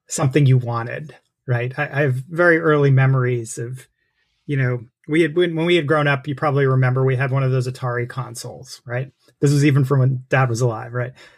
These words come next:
Like, and we, we would play Space Invaders on it. And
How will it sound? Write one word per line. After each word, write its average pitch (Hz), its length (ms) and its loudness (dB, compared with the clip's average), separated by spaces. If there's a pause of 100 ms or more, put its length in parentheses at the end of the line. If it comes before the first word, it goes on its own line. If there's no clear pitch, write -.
(120)
Like, 131 300 0
and 151 240 2
we, 131 260 2
we 139 160 2
would 135 280 -2
play 139 120 -2
Space 131 360 0
Invaders 123 560 -2
on 135 180 -10
it. - 160 -18
And 160 200 -20